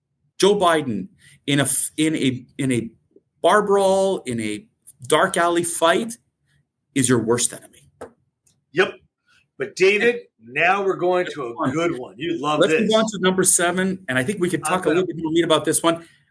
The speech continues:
Speaker 1: Stuart, talk to us about the midterm elections.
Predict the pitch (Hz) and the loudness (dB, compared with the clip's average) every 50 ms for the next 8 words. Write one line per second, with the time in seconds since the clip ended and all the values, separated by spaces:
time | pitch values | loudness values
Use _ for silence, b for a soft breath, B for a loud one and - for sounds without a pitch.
0 | B - - - - 220 262 330 349 339 - _ _ _ _ _ _ _ _ _ | B -2 0 2 2 2 2 2 0 -2 -8 _ _ _ _ _ _ _ _ _
1 | _ _ _ _ _ - - 185 208 202 233 220 - - 151 156 151 147 151 151 | _ _ _ _ _ -6 -6 -4 -4 -2 -2 -2 -2 0 0 0 0 0 -2 -6
2 | - _ _ _ _ _ _ _ _ - - 82 80 82 90 95 95 - - - | -14 _ _ _ _ _ _ _ _ -20 -18 -16 -12 -8 -8 -8 -8 -8 -8 -8
3 | 101 101 98 92 85 - - _ - - - _ - - - - - | -6 -6 -6 -8 -8 -12 -16 _ -20 -20 -20 _ -16 -16 -16 -16 -18